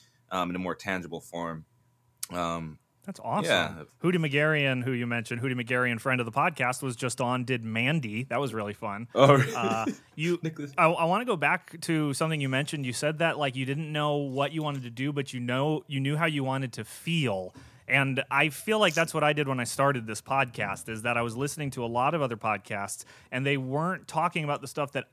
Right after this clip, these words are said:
Speaker 2: I wanted to hear,
Speaker 1: Mm-hmm.
Speaker 2: or they weren't talking about it in the way that I wanted to listen. And so it was a lot of, like, creative frustration before finally accepting, "I, I should just do it."
Speaker 1: Yeah.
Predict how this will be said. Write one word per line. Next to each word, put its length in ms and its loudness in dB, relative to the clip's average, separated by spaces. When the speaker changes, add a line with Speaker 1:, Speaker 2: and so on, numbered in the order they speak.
Speaker 2:
I 500 2
wanted 440 -6
to 100 -6
hear, 360 -6
Speaker 1:
Mm-hmm. 180 -8
Speaker 2:
or 120 -2
they 120 0
weren't 180 -4
talking 400 -4
about 220 0
it 100 -2
in 80 -4
the 80 -4
way 220 -2
that 180 -4
I 220 -2
wanted 580 -6
to 460 -4
listen. 460 -4
And 120 -10
so 340 -4
it 100 -6
was 100 -4
a 60 -4
lot 220 -2
of, 100 -6
like, 140 -4
creative 380 -4
frustration 800 -4
before 640 -4
finally 460 -4
accepting, 680 -2
"I, 220 0
I 160 4
should 220 -4
just 320 -6
do 180 4
it." 0 -
Speaker 1:
Yeah. 260 6